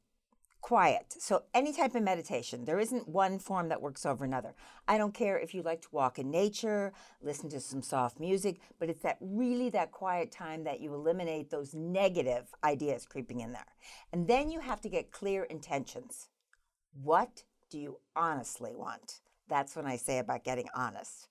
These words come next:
What do you honestly want in your life, and what do you want to create? Now, I kind of lay out a plan, what I want to, and I get an action plan and steps to do, but I also release it to the universe and say,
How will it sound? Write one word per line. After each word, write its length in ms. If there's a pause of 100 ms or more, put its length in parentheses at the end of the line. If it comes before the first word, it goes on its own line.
(380)
What 320
do 80
you 280
honestly 560
want 380
in 100
your 120
life, 360
and 300
what 300
do 120
you 140
want 240
to 80
create? 560 (420)
Now, 320 (440)
I 100
kind 240
of 80
lay 160
out 180
a 40
plan, 520
what 140
I 120
want 280
to, 200 (520)
and 160
I 140
get 120
an 200
action 560 (320)
plan 380
and 120
steps 380
to 100
do, 280 (220)
but 120
I 120
also 580 (260)
release 340
it 80
to 100
the 100
universe 600
and 140
say, 340